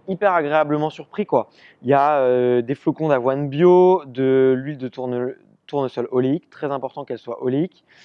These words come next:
euh, de l'extrait de manioc bio, de la farine de sarrasin bio, de l'agave bio, de la protéine de pois bio, des fruits rouges bio. Enfin, bon, bref, vous l'avez vu, il y a énormément de, de produits qui sont con-, à l'intérieur de, d'un, d'un repas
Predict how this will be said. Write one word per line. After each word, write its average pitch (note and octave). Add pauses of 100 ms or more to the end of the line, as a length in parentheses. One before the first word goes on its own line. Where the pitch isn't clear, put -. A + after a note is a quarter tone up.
(380)
euh, A#2+ (320)
de C3+
l'extrait D#3
de C3+
manioc B2+
bio, D#3
de C#3+
la C3
farine C#3+
de B2
sarrasin A#2+
bio, D#3
de B2
l'agave C3+
bio, C#3
de B2+
la A#2
protéine B2+
de A2+
pois D3
bio, D3 (320)
des A#2
fruits -
rouges C3+
bio. D3 (320)
Enfin, B2
bon, A#2
bref, D#3+
vous C3
l'avez C3
vu, D#3+
il D3+
y B2+
a -
énormément E3 (320)
de, B2
de A#2
produits D3+
qui -
sont B2
con-, C3+ (380)
à B2+
l'intérieur D3+
de, A#2
d'un, A2+
d'un A2
repas F3+